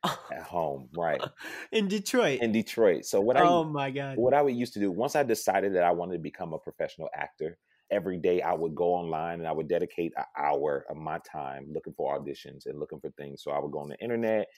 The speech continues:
Speaker 2: I would, you know, read the classifieds or any, anything. And,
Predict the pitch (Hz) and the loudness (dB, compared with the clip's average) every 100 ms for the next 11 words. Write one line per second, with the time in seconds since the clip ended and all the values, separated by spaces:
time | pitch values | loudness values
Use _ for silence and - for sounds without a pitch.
0 | _ _ 73 80 78 82 87 76 71 90 | _ _ -4 -2 -2 -4 -6 -6 -2 0
1 | 95 87 _ _ 82 107 - 101 - - | 0 -4 _ _ -2 2 4 4 2 2
2 | 92 90 87 87 87 87 90 - 85 87 | 6 6 4 2 0 0 -2 -8 -10 -8
3 | 87 87 82 87 | -8 -6 -6 -8